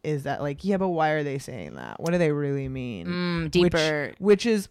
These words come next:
Speaker 1: a lot of times accurate, but also not necessarily a good, eff-, uh, an efficient use of your mental energy
Speaker 2: <laughs>
Speaker 1: for ev-, it's also about applying. Scorpio's lesson for all of it is just applying discernment in when your intensity is well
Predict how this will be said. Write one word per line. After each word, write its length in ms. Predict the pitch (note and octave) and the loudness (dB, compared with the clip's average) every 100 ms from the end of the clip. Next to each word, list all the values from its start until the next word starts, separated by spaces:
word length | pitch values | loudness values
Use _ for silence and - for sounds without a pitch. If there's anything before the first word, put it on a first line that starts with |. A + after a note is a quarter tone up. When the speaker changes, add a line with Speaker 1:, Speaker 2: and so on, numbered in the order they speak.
| - | 2
Speaker 1:
a 100 | C#4 | 4
lot 300 | C#4 A3 D#4+ | 6 4 4
of 120 | E4 - | 2 2
times 520 | G#3+ F3+ F3+ F3+ - | 4 4 4 0 0
accurate, 540 | - G#3+ - D3+ C#3 - | 2 2 2 -2 -2 0
but 320 | F#3+ G3 F#3 _ _ - | 4 4 4 _ _ 2
also 400 | A3 A3+ E3+ D#3+ | 4 4 2 2
not 260 | E3+ F3+ | 2 0
necessarily 920 | - F#3+ G3 - G3+ G#3 G#3 G3+ G3+ - | 0 -4 -4 -2 2 2 2 0 -2 -6
a 140 | - G#3+ | -10 -2
good, 220 | G#3 G#3+ | 2 2
eff-, 160 | G#3 - - | 0 -4 -10
uh, 180 | - G#3+ G#3 - | -4 -4 -4 -2
an 160 | A3+ | 0
efficient 460 | A#3+ - D#4 D4+ A#3 | 0 -2 -2 0 -2
use 240 | A#3+ A3 | -2 0
of 120 | A3+ G3+ | -2 -2
your 280 | G3 F#3+ - | -2 -2 -4
mental 400 | G3 F#3+ F3 F3 | 0 0 4 4
energy 600 | E3 E3 B3+ D#3+ E3 D#3+ B3 - | 6 6 6 6 4 4 0 0
Speaker 2:
<laughs> 240 | B3 - A3 | -6 -4 6
Speaker 1:
for 500 | A3 A3+ A3 G#3+ - | 8 10 8 4 2
ev-, 180 | A#3 A3+ | 0 0
it's 260 | - A3+ | 0 2
also 260 | A#3+ A3 A#3 | 6 6 4
about 180 | A3 A3 | 4 4
applying. 720 | G#3+ A3 G#3 G#3 G#3 G3+ G#3 _ _ _ _ | 2 0 0 2 0 -2 -6 _ _ _ _
Scorpio's 500 | - - F#4 G#4+ G4 | -10 2 4 6 4
lesson 280 | E4+ D#4 D#4 | 4 2 2
for 120 | A#3+ G#3+ | 0 4
all 220 | F#3 A3 | 6 6
of 80 | F#3+ | 4
it 80 | |
is 140 | F3 D#3+ | -2 -2
just 180 | F#3 G3 | -6 -6
applying 480 | - E3+ F3+ F#3 | -8 -4 -2 -2
discernment 760 | F3+ D3+ - E3+ F3+ D#3 C3+ - | -4 -8 -8 -4 -2 -2 -8 -12
in 260 | - E3+ E3+ | -6 -4 -2
when 360 | E3+ F3+ F3+ | 0 0 -2
your 140 | F3 E3 | -4 -4
intensity 680 | D#3+ D#3 E3 D#3+ D#3+ D#3 D3+ | -4 -2 -4 -4 -4 0 0
is 240 | D3 C#3+ | -2 -2
well 500 | D3+ D#3 D3+ D3 - | 2 2 2 0 -6